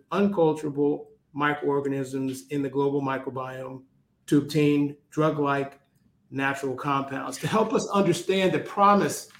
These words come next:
of small molecules accessed directly from natural microbiome habitats to serve as an alternative path in the quest to reinvigorate the biopharma pipeline, we are honored to have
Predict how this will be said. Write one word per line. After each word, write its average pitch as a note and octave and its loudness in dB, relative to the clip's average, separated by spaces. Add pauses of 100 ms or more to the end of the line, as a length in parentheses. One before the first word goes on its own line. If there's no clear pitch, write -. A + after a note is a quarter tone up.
(380)
of D#3 0
small F#3 4
molecules E3+ 2 (260)
accessed D#3+ 0
directly G3 2
from F#3 2
natural E3+ 0
microbiome D#3+ 2
habitats F#3 -2 (400)
to D#3+ 0
serve F#3+ 4
as D#3+ 2
an D#3+ 2
alternative F3+ 4
path E3+ 0 (480)
in E3 4
the D#3 0
quest F3 0
to E3 0 (300)
reinvigorate F#3 6
the E3+ 0
biopharma E3+ 2
pipeline, E3+ 2
we F#3 4
are E3 2
honored F3+ 4
to E3 0
have D#3 2